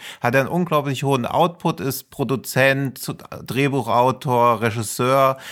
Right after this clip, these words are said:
taucht ab und an auch in Filmen auf, sowohl als in seinen eigenen, hat einen Ausflug nach Amerika gemacht, mit Jean-Claude Van Damme versucht, mit Double Team und Knock auf seine Hollywood-Karriere anzuschieben. Das hat nicht so gut funktioniert,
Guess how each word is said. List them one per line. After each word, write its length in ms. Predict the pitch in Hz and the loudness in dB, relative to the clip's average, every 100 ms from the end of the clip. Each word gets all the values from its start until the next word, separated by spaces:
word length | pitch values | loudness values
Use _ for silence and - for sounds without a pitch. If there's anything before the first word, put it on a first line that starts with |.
| - | -6
taucht 240 | 143 123 135 | 0 2 2
ab 140 | 123 | 0
und 120 | 127 | 2
an 140 | 120 123 | 2 0
auch 120 | 113 | 0
in 100 | 113 | -2
Filmen 380 | - 143 135 131 | -2 -2 -2 -2
auf, 180 | 120 | -2
sowohl 240 | 120 123 127 | -2 0 0
als 140 | 117 | 0
in 80 | 117 | -2
seinen 240 | 117 117 | 0 0
eigenen, 600 | 110 95 117 131 131 123 | 0 0 0 0 -2 -2
hat 100 | 113 131 | -2 -2
einen 80 | |
Ausflug 600 | 127 117 139 - 143 135 127 | -2 -2 -4 -6 -8 -6 -4
nach 140 | 123 | 0
Amerika 580 | 127 123 127 131 120 123 | 0 2 0 0 -4 -4
gemacht, 400 | 117 120 120 - | -2 -2 -2 -2
mit 100 | 120 | -4
Jean-Claude 400 | 135 127 127 117 | -2 -2 -2 -4
Van 140 | 123 | -4
Damme 220 | 117 120 120 | 0 0 0
versucht, 420 | 127 110 127 - | -4 -4 -6 -6
mit 180 | 160 - | -6 -2
Double 300 | 120 123 104 | 0 -2 -4
Team 220 | 127 120 | -6 -4
und 100 | 120 | 0
Knock 240 | 123 123 | 0 0
auf 140 | 123 113 | -4 -4
seine 240 | 120 117 | -2 0
Hollywood-Karriere 800 | 123 131 123 - 127 120 123 120 | 0 0 -4 -6 -2 0 0 0
anzuschieben. 540 | 123 117 120 - 127 | -2 -4 -8 -8 -6
Das 120 | 123 | -2
hat 160 | 123 - | -2 -2
nicht 180 | 175 180 | -2 -2
so 120 | 143 | -2
gut 180 | 120 98 | -6 -6
funktioniert, 680 | 123 113 127 117 131 185 | -8 -6 -4 -2 0 0